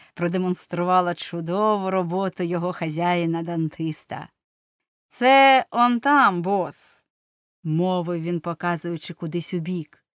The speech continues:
«Але мені здається, ви трохи запізнились на першу дію».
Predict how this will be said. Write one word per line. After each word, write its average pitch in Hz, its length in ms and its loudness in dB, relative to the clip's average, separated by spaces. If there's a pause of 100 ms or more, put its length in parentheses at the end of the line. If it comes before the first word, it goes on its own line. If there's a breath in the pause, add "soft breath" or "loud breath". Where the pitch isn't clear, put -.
(720)
«Але 208 320 0
мені 311 320 4
здається, 254 840 0
ви 214 200 0
трохи 190 560 -4
запізнились 196 1080 -4
на 185 160 -2
першу 190 500 -2
дію». 247 520 0